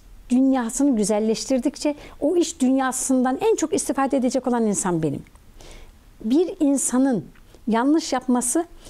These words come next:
iç dünyasında karışıklık olduğu anlamına geliyor. Ben eşime, ben canıma öfkeli olduğu zaman yardımcı olmasam ne zaman olacağım?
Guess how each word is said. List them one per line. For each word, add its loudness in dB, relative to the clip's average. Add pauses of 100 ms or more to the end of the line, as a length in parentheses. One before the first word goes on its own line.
(180)
iç -2
dünyasında 0
karışıklık -4
olduğu 0
anlamına 2
geliyor. 2 (340)
Ben 0
eşime, 0
ben 0
canıma 0 (360)
öfkeli -2
olduğu 0
zaman 0
yardımcı 0
olmasam -2
ne 0
zaman -2
olacağım? -6